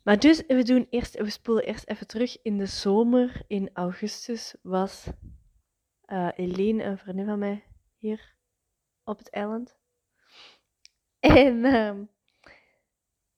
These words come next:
ik weet niet meer hoe dat, dat eigenlijk juist begon.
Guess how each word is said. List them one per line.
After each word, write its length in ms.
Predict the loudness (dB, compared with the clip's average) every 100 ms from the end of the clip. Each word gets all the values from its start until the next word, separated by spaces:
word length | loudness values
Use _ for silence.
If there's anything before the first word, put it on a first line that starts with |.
| _ _
ik 180 | -10 -2
weet 180 | 0
niet 120 | 0 0
meer 160 | 0
hoe 100 | 0
dat, 160 | -2 -2
dat 120 | -6
eigenlijk 380 | -10 -10 -10 -6
juist 300 | -6 -6 -10
begon. 640 | -14 -12 -8 -4 -4 -6